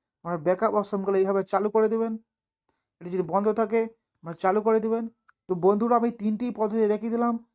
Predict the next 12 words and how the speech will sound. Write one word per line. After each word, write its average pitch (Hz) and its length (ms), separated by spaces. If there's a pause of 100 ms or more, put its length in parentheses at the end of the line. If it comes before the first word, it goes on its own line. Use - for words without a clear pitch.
(220)
এই 208 200
তিনটি 220 200 (100)
পদ্ধতির 208 320
সাহায্যে 214 340
আমরা 196 140
রিসেট 196 200
হয়ে 190 120
যাওয়া 180 140
ফটো, 214 220 (140)
ভিডিও 214 220 (380)
আমরা 147 200
রিকভার 220 240